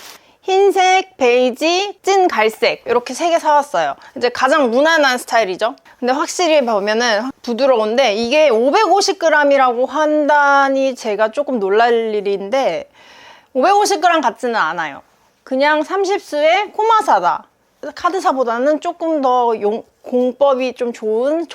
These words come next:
코마사다. 이렇게 볼 수 있을 것 같고 한번 라벨을 한번 볼까요? 라벨이 없어.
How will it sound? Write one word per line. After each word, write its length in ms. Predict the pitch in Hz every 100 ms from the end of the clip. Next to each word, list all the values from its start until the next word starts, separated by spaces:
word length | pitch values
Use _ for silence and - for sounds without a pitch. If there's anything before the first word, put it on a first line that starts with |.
| -
코마사다. 800 | - 359 392 370 226 170 165 165
이렇게 480 | 175 214 - 196 175 _ - - _
볼 140 | 226
수 140 | 220 196
있을 200 | 190 -
것 120 | 214
같고 380 | 185 - - 233
한번 200 | 262 240
라벨을 480 | 196 190 240 277 247
한번 240 | 214 196
볼까요? 560 | 185 170 - 156 180 - _ _ _ -
라벨이 400 | - 269 349 403
없어. 500 | 277 240 320 269 180